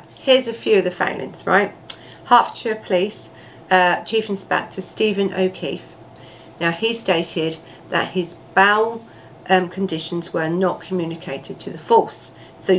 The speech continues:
you can't blame them if they didn't know, right? You can't blame them. Again, paperwork trail gone missing. No one's doing their bloody job right, are they? Someone should have communicated this to them. Three weeks before the murder of Katie Locke,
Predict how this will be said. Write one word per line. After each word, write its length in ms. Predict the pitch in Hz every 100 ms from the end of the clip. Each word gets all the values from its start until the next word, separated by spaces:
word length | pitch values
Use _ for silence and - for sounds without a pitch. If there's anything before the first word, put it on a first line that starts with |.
| -
you 120 | 175
can't 320 | 170 190 160
blame 260 | 156 151 147
them 200 | 180 185
if 100 | 170
they 100 | 156
didn't 300 | 156 170 -
know, 380 | 165 165 170 185 - - - - -
right? 320 | - 170 170 - - -
You 100 | 185
can't 300 | - 160 -
blame 260 | 180 180
them. 180 | 143 127 -
Again, 360 | 170 180 147 -
paperwork 460 | 208 180 180 170 -
trail 400 | - 160 156 160 - - - 190
gone 360 | 180 151 151 - - -
missing. 480 | 185 - 165 170 - - - -
No 200 | 196 190
one's 180 | 180 165
doing 200 | 175 160
their 100 | 156
bloody 280 | 165 151
job 320 | 147 180 165 -
right, 240 | 143 139
are 160 | 160 156
they? 240 | 143 131 - - -
Someone 460 | - - 196 175 156
should 180 | - 160
have 80 | 151
communicated 920 | - 165 170 151 - 143 143 151 147
this 280 | 151 143 - -
to 100 | -
them. 340 | 147 156 - - - - - - -
Three 220 | - 220
weeks 300 | 196 190 190
before 320 | - 180 196
the 100 | 180
murder 540 | 180 170 165 156 156 156
of 140 | 170 156
Katie 400 | 165 160 - 165
Locke, 340 | 156 147 -